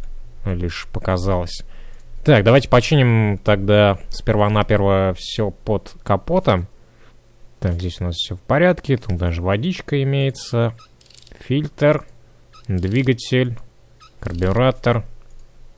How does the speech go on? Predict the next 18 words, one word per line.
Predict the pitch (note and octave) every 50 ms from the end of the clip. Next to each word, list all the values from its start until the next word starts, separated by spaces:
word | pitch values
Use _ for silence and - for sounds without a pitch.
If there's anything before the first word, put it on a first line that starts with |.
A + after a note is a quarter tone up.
| - - - - _ _ - - - - - - - -
Так, | - F#2 E2+ E2+
с | F2
зажиганием | F2+ F2+ E2+ F2+ G2 G#2+ G#2 G2+ G2 F#2+
было | F#2+ F#2+ F#2
всё | - - -
в | -
порядке. | - - G2+ G2+ F2+ - - - -
Закрываем | A2+ F#2+ G2 - - A#2+ A#2 A2 G2 F2+
капот | - A2+ A#2+ - - G3+ G3 -
тогда, | - D#3 C3 B2 A#2 A2
там | G2 - - F#2+ F2+ F2+
уже | E2+ E2+ F2+ F2
оптимальное | - - - - - G#2+ A2 G#2+ G2+ F#2+ F#2
количество | - - F#2+ G2 F#2 - - A2+
масла, | B2 D#3+ F#3 F#3 - - D#3+ D#3 D3 C3 - - - - - - -
бензин | - F#2 F2+ F#2+ F#2 F2 F2 F2
я | E2+ F2 F2
заправил, | E2+ F2 G2+ G2+ - C3+ D#3+ E3+ E3+ D3+ C3 A2 F#2